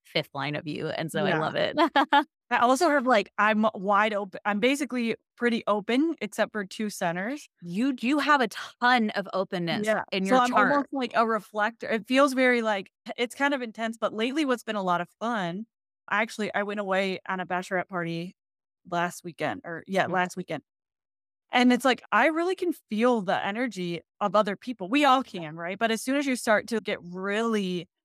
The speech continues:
Speaker 2: aware of it, it's insane how it's like, even while we were talking about the emotions, where something happened, I'm like, "Okay, I'm just gonna say it 'cause I've, like, I'm feeling it and I'm amplifying it out."
Speaker 1: Yeah.
Speaker 2: But it's like, "But this isn't mine.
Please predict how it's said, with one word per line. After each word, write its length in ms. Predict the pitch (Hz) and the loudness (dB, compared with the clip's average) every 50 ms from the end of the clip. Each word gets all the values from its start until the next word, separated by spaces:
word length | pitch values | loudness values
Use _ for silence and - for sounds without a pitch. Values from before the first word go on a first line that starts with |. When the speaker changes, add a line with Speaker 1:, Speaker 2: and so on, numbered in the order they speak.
| _ _ _ _ 208 | _ _ _ _ -6
Speaker 2:
aware 560 | 196 180 170 180 185 202 254 339 359 311 240 | -6 -6 -4 -2 0 2 4 4 4 4 4
of 100 | 196 160 165 | 2 0 -4
it, 280 | 165 160 165 170 - _ _ _ _ _ _ _ _ _ _ _ _ _ - | -6 -6 -6 -8 -10 _ _ _ _ _ _ _ _ _ _ _ _ _ -4
it's 180 | 233 - - | -4 -4 -2
insane 520 | 240 220 208 - - 254 254 262 214 139 160 | -6 -8 -8 -4 -2 -2 0 0 -2 -4 -6
how 220 | 170 185 196 190 | -6 -4 -2 -2
it's 180 | 190 185 - 214 | -4 -4 -4 -4
like, 180 | 190 180 - - - | -4 -4 -4 -2 -2
even 220 | 262 277 302 294 | 0 0 2 2
while 160 | 277 262 247 240 | 2 2 0 0
we 60 | 220 | -2
were 60 | 202 196 | -4 -2
talking 280 | 226 202 202 - 214 | -4 -4 -4 -2 -2
about 160 | 196 180 135 - | -2 -2 -2 -2
the 100 | 196 190 | -4 -6
emotions, 560 | 180 180 185 226 240 - - 131 - 180 - | -4 -4 -4 -4 -4 -6 -10 -12 -12 -12 -10
where 100 | 175 185 180 | -8 -8 -4
something 320 | - 214 233 226 220 208 | -2 -2 -2 -2 -2 -2
happened, 380 | 214 202 208 - - 190 175 170 | -2 -2 -2 -2 -4 -4 -4 -2
I'm 100 | 170 175 | -2 -2
like, 180 | 175 170 156 - | -4 -4 -4 -6
"Okay, 180 | 165 - 233 - | -2 0 2 4
I'm 200 | 175 214 262 320 | 4 4 2 2
just 140 | 349 - | -2 -2
gonna 140 | 349 311 240 | -2 -4 -4
say 380 | - - - 185 170 175 190 226 269 | -4 -4 -2 -2 0 0 0 0 -2
it 100 | 320 277 - | -4 -6 -10
'cause 140 | 233 208 208 | -8 -2 0
I've, 240 | 196 185 185 175 190 _ _ _ _ _ | 0 0 0 -2 -6 _ _ _ _ _
like, 160 | 185 190 190 - | -4 -4 -2 -4
I'm 120 | 202 196 185 | -4 -6 -6
feeling 420 | - - 220 202 208 233 247 269 | -6 -4 -4 -2 0 0 0 2
it 200 | 294 320 359 - _ _ _ _ _ _ _ _ _ - | 0 0 -2 -4 _ _ _ _ _ _ _ _ _ -2
and 120 | 196 202 | 0 2
I'm 120 | 214 208 - - - | 2 0 0 -2 -4
amplifying 560 | 214 208 220 240 220 - 226 220 233 233 233 | -4 -2 -2 -4 0 2 4 4 4 4 2
it 100 | - - | 0 0
out." 360 | - - 180 185 208 285 - | -2 0 0 2 0 0 0
Speaker 1:
Yeah. 180 | 185 214 220 185 - _ _ _ _ _ _ _ - | 0 -2 -2 -4 -8 _ _ _ _ _ _ _ 4
Speaker 2:
But 240 | 247 254 240 - - | 6 6 6 4 2
it's 300 | - 254 269 - - - | 0 0 0 -2 -4 0
like, 360 | 254 240 214 190 180 - _ _ _ _ | 2 2 2 2 0 -4 _ _ _ _
"But 120 | 226 214 | -2 -2
this 140 | 240 254 - | -2 -2 -2
isn't 200 | 415 370 - - | -2 -4 -4 -4
mine. 520 | 160 160 202 269 277 - - - - 233 | -4 -4 -4 -4 -4 -6 -8 -12 -18 -18